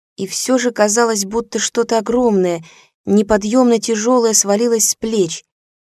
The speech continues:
и захотелось расправить эти самые плечи, узкие старушечьи, чего уж там, с дряблой, бледной и кое-где синеватой кожей. Обдумывая донесение в главный штаб,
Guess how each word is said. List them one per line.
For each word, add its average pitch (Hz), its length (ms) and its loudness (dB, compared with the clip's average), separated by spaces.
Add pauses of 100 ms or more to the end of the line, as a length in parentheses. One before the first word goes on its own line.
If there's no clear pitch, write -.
(100)
и 214 120 -2
захотелось 226 640 0
расправить 220 760 0 (100)
эти 208 220 -2
самые 226 380 2
плечи, 208 540 -2 (340)
узкие 226 380 -2
старушечьи, 196 840 -2
чего 269 360 0
уж 196 160 -4
там, 151 240 -10 (680)
с 180 80 -10
дряблой, 185 680 -2
бледной 220 580 0
и 220 160 -8
кое-где 233 500 0
синеватой 226 540 -2
кожей. 190 520 -4 (1040)
Обдумывая 220 520 2
донесение 208 500 0
в 190 40 -6
главный 202 300 -2
штаб, 269 400 -6